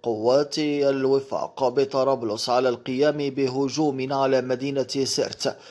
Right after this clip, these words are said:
بدعم من القوات التركية. وقال بكري في تغريدة له على صفحته في موقع التواصل الاجتماعي تويتر: "الجيش الوطني الليبي يتوقع هجوما تركيا بمشاركة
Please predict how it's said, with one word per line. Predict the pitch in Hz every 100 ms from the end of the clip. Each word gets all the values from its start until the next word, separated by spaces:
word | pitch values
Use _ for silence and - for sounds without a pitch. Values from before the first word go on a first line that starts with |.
| - -
بدعم | 127 139 151 139 139
من | 135 135 131
القوات | 123 120 135 123 120 123
التركية. | 117 123 117 156 131 92 69 - - - -
وقال | - - - 139 135 131
بكري | 139 147 170 170
في | 160
تغريدة | 143 143 135 147 139 135
له | 139 135 139 135
على | 127 131
صفحته | 151 143 165 160 156 151 135
في | 139
موقع | 131 143 143 135
التواصل | 135 139 120 127 147 135
الاجتماعي | 135 131 - 135 127 127 131
تويتر: | 127 131 135 127 87 - - _ _ _ _ _ _ 208
"الجيش | 202 175 170 170 147
الوطني | 160 156 147 147 143 143
الليبي | 139 139 131 139
يتوقع | 131 131 135 123 123 135 127
هجوما | 131 127 131 143 131
تركيا | 127 135 127 139 135 131
بمشاركة | 127 135 127 123 143 135 127 139 - 139